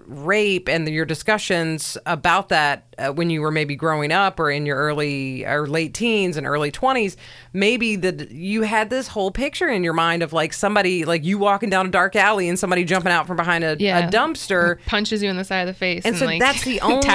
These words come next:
Speaker 1: only
Speaker 2: you to the ground. So,
Speaker 1: Exactly.
Speaker 2: no,
Speaker 1: That's the
Speaker 2: that's
Speaker 1: only picture you had.
Speaker 2: Right.
Speaker 1: I had that picture. I
Speaker 2: Mm-hmm.
Speaker 1: totally had that picture. So I, it was a big jump for me to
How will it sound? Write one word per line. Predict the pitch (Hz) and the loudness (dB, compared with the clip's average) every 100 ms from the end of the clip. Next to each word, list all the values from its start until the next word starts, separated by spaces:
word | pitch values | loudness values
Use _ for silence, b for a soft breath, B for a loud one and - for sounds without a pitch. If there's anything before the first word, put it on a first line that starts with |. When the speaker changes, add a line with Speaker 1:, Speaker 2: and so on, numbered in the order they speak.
| 269 | 4
Speaker 1:
only | 208 202 | 4 2
Speaker 2:
you | 185 | 0
to | |
the | 185 | -2
ground. | 196 190 160 | 0 2 2
So, | |
Speaker 1:
Exactly. | 196 269 311 220 | 0 0 2 2
Speaker 2:
no, | 196 | 2
Speaker 1:
That's | 240 180 | 2 0
the | 254 | 0
Speaker 2:
that's | 208 | 0
Speaker 1:
only | 240 269 | 0 0
picture | 269 247 233 254 | -2 -4 -2 -2
you | 226 208 | 0 0
had. | 208 185 294 277 185 175 185 - B | -2 -4 -2 2 2 2 -2 -6 B
Speaker 2:
Right. | - - | -14 -2
Speaker 1:
I | 233 330 | 2 2
had | 494 480 349 | 2 -2 0
that | 254 | 0
picture. | 262 262 - 311 330 | 0 -2 0 0 2
I | 233 | 0
Speaker 2:
Mm-hmm. | 220 226 | 0 0
Speaker 1:
totally | 262 359 | 2 0
had | 294 202 | 0 0
that | 160 | -2
picture. | 180 156 160 | -4 -2 -4
So | - 220 - | 0 -2 0
I, | 190 254 294 190 - | -2 0 0 -4 -2
it | 226 | -2
was | 208 208 | -2 -2
a | 180 | -4
big | 151 262 330 220 | -2 -2 -2 0
jump | 262 359 349 | 0 0 -2
for | 254 | 0
me | 208 196 | 0 2
to | 185 | 2